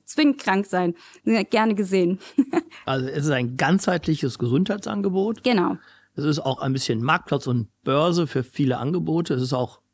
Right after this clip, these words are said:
Speaker 2: ein-, eine Lotsenfunktion damit verbunden. Und es richtet sich an alle Essenerinnen und Essener, nicht nur an die Menschen in Altenessen.
Speaker 1: Genau.
Speaker 2: Aber der, der Ort ist gut gewählt. Es soll einen zweiten Gesundheitskiosk geben in Katernberg. Die Stadt,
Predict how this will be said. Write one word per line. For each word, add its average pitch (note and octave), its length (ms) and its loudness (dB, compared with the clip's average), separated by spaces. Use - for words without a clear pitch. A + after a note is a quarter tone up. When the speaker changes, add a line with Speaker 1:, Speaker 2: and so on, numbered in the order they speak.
Speaker 2:
ein-, A#2+ 160 -6
eine C3+ 180 0
Lotsenfunktion F#3 800 2
damit F#3 240 0
verbunden. F#3 580 0
Und D3 120 2
es B2+ 80 2
richtet E3 140 4
sich C#3 100 2
an B2+ 140 -4
alle D3+ 240 2
Essenerinnen C3 640 0
und A#2+ 240 -2
Essener, D3 640 -2
nicht C#3 240 -4
nur C3+ 220 -2
an B2 60 -4
die B2 80 0
Menschen A#2+ 360 -2
in D#3+ 220 0
Altenessen. E3+ 800 -4
Speaker 1:
Genau. G3 200 0
Speaker 2:
Aber C3+ 120 -2
der, A#2+ 280 -2
der - 100 -8
Ort C#3 240 0
ist C3 120 -10
gut C3 200 -6
gewählt. C#3 420 2
Es B2+ 60 0
soll B2+ 100 2
einen A2+ 140 -4
zweiten E3+ 600 0
Gesundheitskiosk E3 840 2
geben D3+ 400 0
in A2 160 -2
Katernberg. E3+ 720 -2
Die - 60 -6
Stadt, - 400 -2